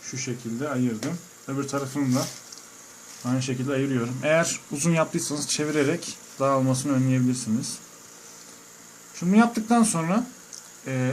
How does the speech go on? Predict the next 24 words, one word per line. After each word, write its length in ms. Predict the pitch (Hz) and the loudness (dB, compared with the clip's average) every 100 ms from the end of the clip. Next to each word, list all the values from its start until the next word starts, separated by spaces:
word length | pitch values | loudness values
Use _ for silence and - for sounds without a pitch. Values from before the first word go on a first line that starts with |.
| 135 | 4
önce 400 | 208 214 214 254 - - - - | 6 8 6 4 -4 -20 -20 -4
uçlara 400 | 190 185 180 180 | 0 2 2 4
lehim 300 | 202 170 180 | 4 4 4
tutturacağız. 580 | 135 131 113 104 98 - - - - - - 160 | 2 -6 -8 -8 -12 -14 -18 -20 -20 -20 -16 -2
Lehim 200 | 170 214 | 0 0
tutturmak 340 | - 202 196 | 0 -2 0
için 100 | 196 | 0
az 120 | 190 | 2
önce 140 | 185 180 | 4 2
söylemiştim. 600 | 185 180 165 - 185 220 - - | 2 0 0 -2 -4 -4 -8 -6
E, 120 | 143 | -4
havyayı 360 | 131 160 160 156 | -2 -2 -2 -4
pastaya 340 | 160 - 127 | -6 -6 -6
sürüyorduk. 280 | 117 120 151 | -4 -6 -4
O 60 | 147 | -2
zaman 200 | 156 165 | -2 -2
bunları 200 | 160 - | -4 -4
pastaya 340 | 147 131 151 | -4 -4 -4
sürmemiz 380 | - 127 139 165 | 0 0 2 0
mantıklı 420 | 139 135 - 123 | -2 -4 -6 -6
olur. 180 | 113 175 - - - - - - - - | -6 -6 -12 -20 -20 -20 -20 -20 -20 -16
Şu 60 | - | -4
şekilde 440 | 180 160 147 160 | -2 0 0 0
batırıyorum. 580 | 160 160 160 135 120 | -2 -2 -2 -2 -2